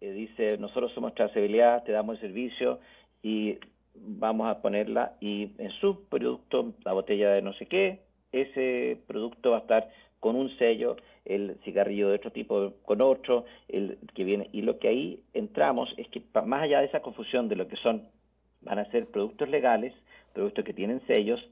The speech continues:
pero van a ser difíciles de fiscalizar, va a ser difícil que el consumidor sepa si son auténticos o no. Entonces, eso es un lado. Y la otra parte que es más preocupante, y lo que hablaste antes, para la emprendedora es el tema del contrabando. Eh, el contrabando significa que el producto que puede entrar,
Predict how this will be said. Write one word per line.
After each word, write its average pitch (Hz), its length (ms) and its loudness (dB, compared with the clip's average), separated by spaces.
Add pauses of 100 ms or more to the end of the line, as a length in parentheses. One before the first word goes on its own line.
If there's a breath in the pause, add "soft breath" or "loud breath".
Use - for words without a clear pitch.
(100)
pero 107 180 0
van 113 140 2
a 110 60 -2
ser 123 80 -12
difíciles 117 360 -8
de 117 60 -6
fiscalizar, 120 640 0 (600 loud breath)
va 98 60 4
a 101 40 2
ser 101 100 -6
difícil - 340 -6
que 113 80 -2
el - 320 -10
consumidor 101 540 -2
sepa 117 260 2
si 98 120 -8
son 110 220 2
auténticos 104 580 -2
o - 20 -10
no. 98 300 -2 (640 loud breath)
Entonces, - 520 -2
eso 123 240 2
es 120 60 -4 (140)
un 151 220 4
lado. - 300 0 (280)
Y 117 80 -2
la 139 140 4
otra 185 220 0
parte 165 200 0
que 135 80 -8
es 117 60 -10
más 147 160 -6
preocupante, 98 540 -6
y 98 80 -2
lo 87 100 -8
que 90 100 -8
hablaste 98 340 -2
antes, 107 400 -2 (500 loud breath)
para 90 100 2
la 95 40 0
emprendedora 98 340 0
es 95 60 -6
el - 40 -14
tema 107 140 0
del 104 80 -4
contrabando. 95 560 -2 (920)
Eh, 101 420 -2 (560)
el - 200 -4
contrabando 165 680 2
significa 123 460 -4
que - 120 -8
el 95 40 -6
producto 117 320 -2
que 107 100 -4
puede 110 160 0
entrar, 113 380 2